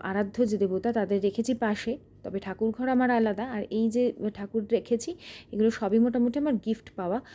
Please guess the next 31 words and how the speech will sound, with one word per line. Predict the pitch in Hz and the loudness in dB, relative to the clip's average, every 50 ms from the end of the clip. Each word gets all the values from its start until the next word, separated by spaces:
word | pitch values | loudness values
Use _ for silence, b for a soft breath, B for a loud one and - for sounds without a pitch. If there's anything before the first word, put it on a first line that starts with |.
| B B B | B B B
আমি | - 202 208 | -2 0 2
যখন | 202 214 202 220 | 2 2 2 2
রাত্রে | 208 190 180 - - 220 220 | 2 2 0 0 0 -2 0
শুই, | - - - 220 247 311 302 - | 0 -4 -4 -4 -4 -4 -6 -10
আমার | - 185 190 190 | -8 -4 -2 0
মনে | 190 190 185 185 | 0 0 0 0
হয় | 190 202 208 | 0 -2 -2
ঠাকুর | - 196 190 - 196 | -4 -6 -4 -2 -2
আমার | 190 202 202 | 0 0 0
মাথার | 196 170 165 - 190 175 | 0 -2 -4 -8 -10 -8
কাছে | - 180 175 - 214 | -8 -8 -6 -4 -6
আছে, | 185 170 - 285 | -6 -4 -8 -8
তাই | 285 302 302 302 | -4 -2 0 2
আমি | 277 233 202 196 | 2 4 4 4
ওই | 196 | 2
জায়গাটা | 180 190 180 175 185 185 - 285 | 2 0 0 -2 -2 -2 -2 -6
ছোট্ট | 285 - 247 - - 240 | -4 -6 -10 -2 -2 -2
করে | 233 233 226 233 - - | 0 2 0 0 0 -2
আর | - 202 | -6 -6
একটা | 202 202 - 196 | -6 -6 -8 -10
ঠাকুরের | - 190 175 - 180 180 180 | -10 -10 -8 -4 -4 -4 -4
জায়গা | 175 185 175 165 160 180 | -2 -4 -4 -4 -6 -8
করেছি | 175 - 196 190 196 - 220 | -6 -4 -2 -2 -2 -2 -4
বলতে | 196 180 170 170 - | -6 -6 -8 -8 -8
পারো, | 175 - 170 170 175 180 B B B B B B B - | -10 -8 -10 -10 -10 -12 B B B B B B B -4
যেখানে | 208 214 202 208 202 208 | -4 -2 0 2 0 2
আমি | 208 214 214 226 233 220 - - - _ | 4 4 6 6 4 2 0 -6 -20 _
আসতে | - 202 202 - - 220 214 | -8 -8 -8 -6 -2 -2 -2
যেতে | 190 208 196 196 233 233 | 0 0 0 2 0 0
তাকাই | 233 220 180 - - 247 302 311 - | 0 0 -6 -4 -2 -4 -4 -4 -4
আর | - 165 | -8 -8